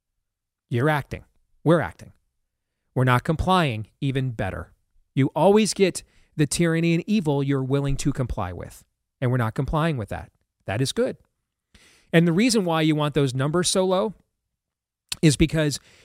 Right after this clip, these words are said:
they only will, they only will attempt to impose tyranny that they believe they can enforce. And so if fifty percent of Americans had gone and gotten these poisonous jabs for their children,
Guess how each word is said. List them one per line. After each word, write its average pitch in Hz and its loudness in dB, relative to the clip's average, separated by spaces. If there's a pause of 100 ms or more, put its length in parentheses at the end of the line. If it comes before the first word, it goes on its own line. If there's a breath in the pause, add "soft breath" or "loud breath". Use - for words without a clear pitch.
(160 soft breath)
they 202 6
only 233 2
will, 190 2 (120)
they 208 2
only 208 2
will 175 2 (120)
attempt 156 -2
to 156 0
impose 147 0
tyranny 135 -2
that 104 -6
they 123 0
believe 139 -2
they 131 -4
can 117 -6
enforce. 87 -10 (2250)
And 160 4
so 156 4
if 139 -4 (680)
fifty 175 4
percent 151 0
of 120 -6
Americans 110 -4
had 120 -4
gone 113 -2
and 117 -6
gotten 113 -2
these 107 -2
poisonous 107 -6
jabs 98 -6
for 104 -8
their 95 -6
children, 98 -8